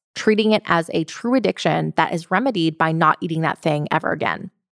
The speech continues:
And if you do end up eating it, it's treated as relapse. Someone who comes to my mind as a proponent of this thinking is Doctor Robert Siwes. He calls himself the Carb Addiction Doc,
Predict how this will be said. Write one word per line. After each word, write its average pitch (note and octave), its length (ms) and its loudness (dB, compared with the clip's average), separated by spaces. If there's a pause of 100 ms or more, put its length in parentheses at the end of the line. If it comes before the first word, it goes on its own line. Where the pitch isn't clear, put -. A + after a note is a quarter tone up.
(160)
And F3+ 260 2
if F3 120 -2
you E3+ 60 0
do A3+ 180 2
end A#3 160 4
up F#3 100 0
eating D#3+ 220 -2
it, D#3 200 0
it's - 180 -2
treated D#3+ 420 0
as D3 280 -2
relapse. - 580 0 (500)
Someone D4+ 260 2
who D#4+ 100 -2
comes G3+ 260 0
to F#3 160 2
my F3 180 4
mind D#3 340 -2
as - 160 -4
a E3 80 2
proponent F3 540 0
of D3+ 80 -2
this D#3 160 0
thinking E3 440 0
is D#3 160 -4
Doctor D#3 320 0
Robert C#3+ 300 0
Siwes. - 480 -2 (320)
He B3+ 100 2
calls A#3+ 260 4
himself F3 400 -2
the E3 360 0
Carb E3 220 0
Addiction D#3+ 320 -4
Doc, D#3 360 -2